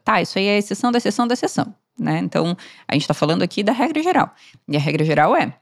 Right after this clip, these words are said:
você vai deixar fechamento de contrato no teu escritório nas mãos de pessoas excelentes. Se você não é excelente fechador de contrato,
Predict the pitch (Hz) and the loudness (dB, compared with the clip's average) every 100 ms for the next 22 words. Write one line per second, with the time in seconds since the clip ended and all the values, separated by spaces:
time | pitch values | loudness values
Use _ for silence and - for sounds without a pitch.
0 | _ - 131 131 120 143 170 - 143 123 | _ -16 -12 -2 0 0 -2 -2 0 0
1 | - 139 156 127 127 127 - 147 135 120 | -2 -2 -2 -2 -4 -14 -16 -16 -12 -12
2 | 117 139 - 170 - 262 214 180 202 381 | -10 -8 -4 -4 -4 2 4 6 4 0
3 | 381 285 294 185 202 349 - - 208 185 | 0 2 4 4 2 0 -2 0 2 4
4 | 226 - - - 165 185 427 135 - - | 2 -2 -8 -6 -2 0 2 0 -4 -16
5 | _ _ - - - _ _ - - 277 | _ _ -20 -20 -20 _ _ -20 -8 -4
6 | 494 - - 214 254 415 440 - 349 240 | -2 0 2 2 2 2 2 0 2 2
7 | - 233 - 226 226 - - - - - | 0 -2 0 2 2 0 0 0 -2 -8